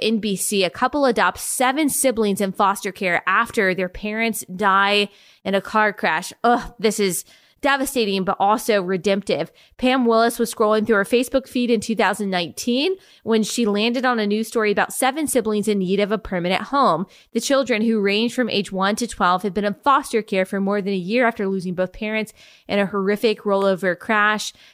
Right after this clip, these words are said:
Pam couldn't stop staring at their faces. "I can't explain it. I just knew I was supposed to be their mom," Pam, fifty,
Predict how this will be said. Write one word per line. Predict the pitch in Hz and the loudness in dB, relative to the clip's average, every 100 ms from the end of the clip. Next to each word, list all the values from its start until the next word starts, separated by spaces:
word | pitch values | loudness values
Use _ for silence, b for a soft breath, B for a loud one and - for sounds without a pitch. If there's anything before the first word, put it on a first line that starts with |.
| _ | _
Pam | 233 226 | 0 0
couldn't | 226 233 202 | 0 0 0
stop | - 220 190 190 - | -2 2 2 2 -2
staring | - 220 202 196 | -6 -2 0 -2
at | |
their | 190 180 | -2 -4
faces. | - 190 185 165 | -2 -2 -2 -4
"I | 180 | -4
can't | - 202 | -2 -4
explain | - - - 240 240 | -4 -10 -2 0 2
it. | 254 | 2
I | - | 0
just | 175 175 | -4 -4
knew | 202 220 269 | 0 2 4
I | 247 | 2
was | 233 | 0
supposed | 226 208 | -2 -4
to | |
be | 180 196 | -4 -2
their | 180 | -2
mom," | 175 180 208 269 330 b b _ | -2 0 2 2 0 b b _
Pam, | 220 214 220 220 - | -4 0 0 -2 -6
fifty, | - 226 226 208 185 190 | 0 0 0 -2 -2 -2